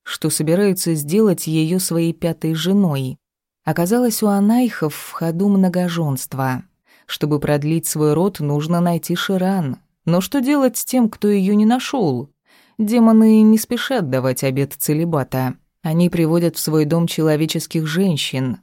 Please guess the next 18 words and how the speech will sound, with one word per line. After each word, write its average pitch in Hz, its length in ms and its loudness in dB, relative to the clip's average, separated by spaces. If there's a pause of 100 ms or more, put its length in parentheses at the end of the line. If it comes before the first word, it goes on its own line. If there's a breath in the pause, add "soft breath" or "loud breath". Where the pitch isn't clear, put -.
так 247 140 -2
называемых 208 680 4
жён 185 420 2 (140)
Раини. 180 880 0 (520)
Чем 285 220 -2
богаче 202 480 0
и 175 60 2
могущественнее 156 1000 -2
Анайх, 156 640 -2
тем 139 300 -2
больше 139 360 -2
у 190 60 0
него 208 300 0
жён. 139 440 -2 (320 soft breath)
У 175 120 2
Наарха 160 480 0
целых 180 420 0
четыре. 127 760 -4